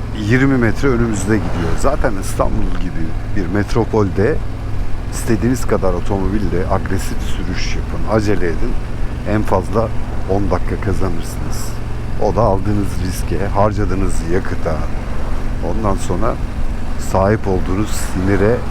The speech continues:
değmez. Değmeyecek şeyler için harcamayın. Ömür, para, zaman,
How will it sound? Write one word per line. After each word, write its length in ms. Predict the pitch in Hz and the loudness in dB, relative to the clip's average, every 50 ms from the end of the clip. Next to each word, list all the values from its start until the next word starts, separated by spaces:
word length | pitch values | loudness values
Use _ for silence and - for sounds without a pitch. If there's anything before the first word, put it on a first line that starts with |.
| - - - - | -2 -2 -2 0
değmez. 500 | 107 104 101 92 90 90 - - - - - - - - - - - - - - 95 98 - | 2 2 2 2 0 -2 -2 -2 -4 -4 -2 -2 -2 -2 -4 -4 -6 -6 -6 -4 -2 0 2
Değmeyecek 560 | 143 196 233 233 202 156 123 101 110 107 95 - - - - - - - - - - - - - - - - - - - - | 2 2 2 0 -2 -4 -2 0 0 0 0 -2 -4 -6 -6 -6 -6 -6 -6 -6 -6 -6 -6 -6 -6 -4 -4 -2 -2 -2 0
şeyler 300 | - 107 120 156 160 165 - - - - | 2 2 2 2 0 0 -2 -2 -2 -2
için 120 | - 135 - - - - - - - - - - - - - - - - - - - - - - - - | -2 -2 -2 -4 -4 -6 -4 -2 -2 -2 -2 -2 -2 -2 -2 -2 -2 -4 -4 -6 -4 -4 -4 -4 -2 0
harcamayın. 640 | 101 107 113 110 95 107 127 110 98 95 85 82 - - - 101 101 | 0 0 0 0 -2 -2 0 0 0 0 0 0 -2 -2 -2 0 2
Ömür, 340 | 113 117 120 117 107 98 82 - - - - - - - | 2 2 2 2 2 2 0 -2 -4 -4 -4 -4 0 2
para, 460 | 113 107 107 110 110 101 92 87 - - - - - - - - - 92 | 2 2 4 2 2 0 0 -2 -4 -6 -6 -6 -6 -6 -4 -4 -2 2
zaman, 380 | 113 120 120 113 107 110 - | 2 2 2 2 0 -2 -2